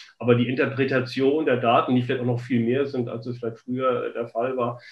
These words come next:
ist so praktisch dann deine Aufgabe als Schnittstelle zur Geschäftsführung und vielleicht auch zu den lokalen Einheiten. Kann man das so sagen?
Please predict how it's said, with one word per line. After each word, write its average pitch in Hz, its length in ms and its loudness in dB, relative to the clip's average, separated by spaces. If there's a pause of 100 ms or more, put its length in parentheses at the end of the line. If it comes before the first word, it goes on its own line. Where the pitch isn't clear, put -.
(180)
ist 123 140 -6
so 120 140 -4
praktisch 120 320 -4
dann 117 280 0
deine 113 300 0
Aufgabe 117 540 2
als 117 160 -2
Schnittstelle 117 500 2
zur 117 160 -6
Geschäftsführung 131 680 2
und 165 160 4
vielleicht 139 280 0
auch 117 140 -4
zu 127 120 -14
den 120 120 2
lokalen 110 480 0
Einheiten. 143 720 -6
Kann 123 80 -10
man 131 80 -4
das 123 140 -2
so 123 100 2
sagen? 120 400 -2